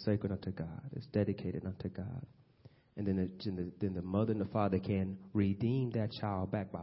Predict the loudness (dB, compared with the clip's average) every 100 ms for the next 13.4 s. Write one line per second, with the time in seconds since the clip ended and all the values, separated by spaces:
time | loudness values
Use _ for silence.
0 | -6 -4 -2 -2 -2 -4 -4 -4 -2 -2
1 | -2 -4 -4 -4 -4 -4 -6 -16 -4 2
2 | 4 2 2 0 0 -4 -6 -10 -14 -16
3 | -20 _ _ _ _ _ _ _ _ -20
4 | -20 -20 -20 -20 _ 2 8 8 8 6
5 | 4 2 0 -2 -4 -6 -6 -6 -8 -12
6 | -20 _ _ _ -12 -12 -14 -20 -18 -2
7 | 6 10 10 8 6 6 6 6 6 6
8 | 4 -2 -4 -6 -12 -18 -20 -20 -20 _
9 | _ _ _ _ 0 0 -2 -6 4 8
10 | 10 10 8 4 0 0 0 0 -2 -2
11 | -6 -14 -12 -10 -6 -4 -4 -2 -2 0
12 | -2 -2 -4 -4 -8 -18 -20 -20 -20 -20
13 | -14 2 4